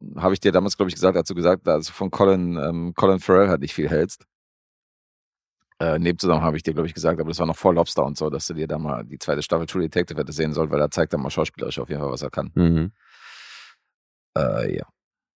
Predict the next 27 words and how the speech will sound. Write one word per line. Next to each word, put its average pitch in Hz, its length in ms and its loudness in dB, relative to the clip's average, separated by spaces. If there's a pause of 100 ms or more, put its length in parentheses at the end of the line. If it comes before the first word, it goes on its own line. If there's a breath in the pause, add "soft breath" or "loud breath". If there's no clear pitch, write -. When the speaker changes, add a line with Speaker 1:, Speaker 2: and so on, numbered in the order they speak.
(440)
Speaker 1:
Aber 71 240 2
muss 71 220 0
natürlich - 340 -8
nicht. - 240 -16 (680)
Speaker 2:
Ja, 143 180 8
ich 131 100 2
weiß 202 200 8
nicht, 123 180 6
ob 107 140 2
ich - 260 2
in 123 160 2 (260)
dem 117 160 6
Leben 120 280 6
nochmal 117 320 4
warm 113 240 4
werde 110 240 8
mit 110 120 4
dem 113 120 6
Genre. 113 420 6
Vielleicht 110 500 2 (140)
braucht's - 300 2
da - 80 0
irgendwie 117 420 4
nur 117 180 6
mal 113 300 6
so 110 120 4
eine 110 300 6